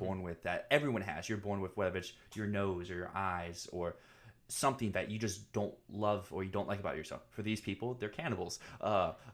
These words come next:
but, so it's the extremists. So, like, throughout the movie, there's various times where, like, they have to make decisions where they are not happy with them, but it's what they have to do to live. And then just Mark Rylance is just, like, the, at the end, the accumulation of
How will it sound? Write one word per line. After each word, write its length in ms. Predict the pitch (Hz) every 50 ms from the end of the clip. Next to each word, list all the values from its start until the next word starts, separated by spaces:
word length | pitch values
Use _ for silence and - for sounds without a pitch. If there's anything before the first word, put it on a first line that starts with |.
| 113 110
but, 380 | - 110 98 90 78 - - -
so 180 | - - - 107
it's 180 | 101 - - -
the 320 | 113 113 113 110 - - -
extremists. 580 | 107 - - - 139 131 120 110 82 - -
So, 80 | - 107
like, 140 | 92 85 - - - _ _ _ _ -
throughout 220 | - 123 113 107
the 60 | - 110
movie, 300 | 107 107 104 98 101 101
there's 200 | 101 98 92 90
various 280 | - 95 92 90 87
times 400 | - - 95 87 90 90 85 -
where, 80 | 90 87
like, 220 | 82 82 - -
they 120 | 92 95 90
have 140 | 92 90
to 60 | - 98
make 160 | 95 90 87
decisions 500 | - 82 - 110 - 95 92 87 - -
where 80 | 87
they 160 | 85 87 87 85
are 60 | 85
not 160 | 87 82 -
happy 400 | - - - 117 127 127 123 117
with 220 | 98 95 87 -
them, 160 | - 85 85 87
but 220 | 87 80 - - - _ _ _ _ _ - -
it's 140 | 101 -
what 100 | 110 107
they 80 | - 98
have 140 | 95 98 -
to 60 | 98
do 120 | 90 101
to 80 | 90 87
live. 320 | 82 90 95 90 78 76 - - - - - - - - - _
And 180 | - 95 98 92
then 160 | 98 92 92 87
just 180 | - 92 90
Mark 220 | - 104 98 - -
Rylance 340 | 95 92 92 90 87 -
is 140 | - 85 -
just, 180 | - 87 - -
like, 220 | 85 82 - - - _ _ - 98 -
the, 240 | 101 92 90 - -
at 140 | - 104 101
the 140 | - - -
end, 220 | 104 104 95 90 87
the 180 | - 90 - - - - 117
accumulation 760 | - - - - 131 120 110 101 101 98 98 - - - -
of 240 | - 95 92 -